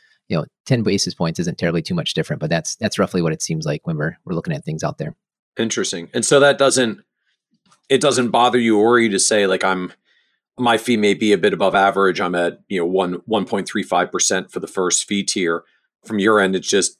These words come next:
Speaker 2: "Okay, then <laughs> I'm just gonna show up with above average services."
Speaker 1: Well, yeah. I mean, uh, yeah, what's ten basis points on one point two five is, is within ten percentage.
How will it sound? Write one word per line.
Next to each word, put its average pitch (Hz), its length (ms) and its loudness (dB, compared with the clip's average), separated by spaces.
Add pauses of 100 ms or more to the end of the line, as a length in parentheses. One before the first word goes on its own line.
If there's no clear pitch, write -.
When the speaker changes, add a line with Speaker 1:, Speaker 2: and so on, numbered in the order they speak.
Speaker 2:
"Okay, 117 320 2
then 98 180 0 (100)
<laughs> - 100 -10
I'm 92 160 -6
just - 240 -4
gonna 104 120 0
show 95 280 2
up 95 120 -2
with 95 100 0
above 85 240 -2
average 87 260 -4
services." - 960 -4 (180)
Speaker 1:
Well, 143 140 4
yeah. 135 320 4
I 90 60 2
mean, 196 260 2
uh, - 60 -14 (400)
yeah, - 160 -4
what's - 260 0 (160)
ten 170 180 4
basis 143 280 4
points 127 260 0
on 95 120 2
one 113 140 2
point 107 220 -2
two 113 100 0
five 90 400 2
is, 87 420 0
is 92 440 -2 (380)
within 110 440 2
ten 117 200 0
percentage. 95 560 0